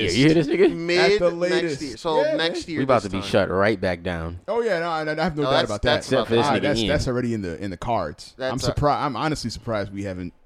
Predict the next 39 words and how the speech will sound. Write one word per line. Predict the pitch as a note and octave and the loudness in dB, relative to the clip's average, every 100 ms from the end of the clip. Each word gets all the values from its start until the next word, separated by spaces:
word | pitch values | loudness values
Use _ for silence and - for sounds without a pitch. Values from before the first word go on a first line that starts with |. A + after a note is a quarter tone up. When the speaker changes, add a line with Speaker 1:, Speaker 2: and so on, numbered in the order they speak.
| - | -2
Speaker 2:
I | |
don't | D#3+ | 2
even | E3 | 2
know | C#3 | 4
why | B2+ B2 | 4 4
they | B2+ | 2
playing | - C3 B2 | 0 0 2
with | G#2 | 0
me | G#2 | 0
about | F#2 F#2 | 2 2
this | F2 | 2
unemployment. | G2+ F#2+ F2 A2 F#2 | -4 -4 0 2 2
Speaker 3:
It's | |
about | E2 B3+ | 2 2
Speaker 2:
Nigga, | |
Speaker 3:
to | |
Speaker 2:
just | C3 | 0
Speaker 3:
be | G#3+ | 0
Speaker 2:
go | G3+ | 2
Speaker 3:
in | |
Speaker 2:
ahead | E3+ F3 | 4 2
Speaker 3:
the | |
Speaker 2:
and | D#3 | 2
Speaker 3:
mo- | |
Speaker 2:
give | F3 | 0
me | F3 | 2
my | D#3+ | 0
shit. | E3 F#3 - - | 0 -4 -6 -2
Keep | D#4+ G#3+ | 0 2
giving | A#3+ A#3 | 2 2
me | |
my | A3 G#3+ | 2 2
shit. | - - | 2 0
Why | F3+ | 2
y'all | G3+ G#3 | 4 2
playing? | - G3+ F3 G2+ F#2 - | 0 0 0 0 -4 -8
Come | A#2+ E3+ | -2 2
Speaker 3:
Yeah. | C3+ | 4
Speaker 2:
on. | C#3 A#2+ F2 | 6 4 0